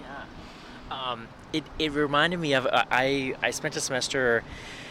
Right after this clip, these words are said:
this was years ago, in Prague, in the Czech Republic. I was twenty-one, and we spent, we took a train to Poland one weekend, and we went to Auschwitz, and we spent, like, two or three days there, and we tour-, toured everything. And I remember,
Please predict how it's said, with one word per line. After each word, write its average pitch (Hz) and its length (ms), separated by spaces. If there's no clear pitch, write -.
this 113 140
was 107 140
years 120 200
ago, 104 240
in 104 400
Prague, 123 340
in 101 80
the 98 60
Czech - 180
Republic. 101 320
I 95 60
was 95 120
twenty-one, 123 540
and 120 160
we 131 100
spent, 139 460
we 143 120
took 147 200
a - 20
train 120 640
to 123 220
Poland 156 480
one 120 120
weekend, 117 300
and 127 80
we 127 80
went 131 140
to - 80
Auschwitz, 104 520
and 127 80
we 120 60
spent, 131 340
like, 113 120
two 127 160
or 123 80
three 135 160
days 117 320
there, 120 160
and 117 100
we 120 80
tour-, 156 300
toured 160 260
everything. 120 380
And 143 120
I 131 80
remember, 139 800